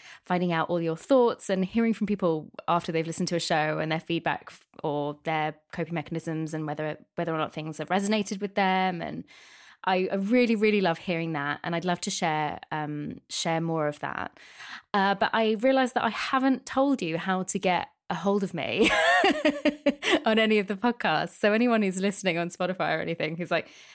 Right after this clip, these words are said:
and I'm like, "Oh yeah, let me know what you think about that." And you're like, "Okay, no, but how though?" <laughs>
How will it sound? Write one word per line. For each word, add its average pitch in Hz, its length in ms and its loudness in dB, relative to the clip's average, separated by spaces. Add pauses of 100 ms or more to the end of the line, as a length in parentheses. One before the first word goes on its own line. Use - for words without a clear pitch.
(160)
and 233 100 4
I'm 208 120 2
like, 208 320 -4
"Oh 349 100 -2
yeah, 359 160 0
let 277 140 0
me 294 60 4
know 294 100 4
what 285 100 2
you 269 60 0
think 262 160 0
about 254 200 0
that." 262 220 2
And - 80 -6
you're 196 80 0
like, 185 120 -4 (260)
"Okay, 220 300 -2 (340)
no, 226 260 2
but 180 140 2
how 226 340 2
though?" 175 160 2
<laughs> - 80 2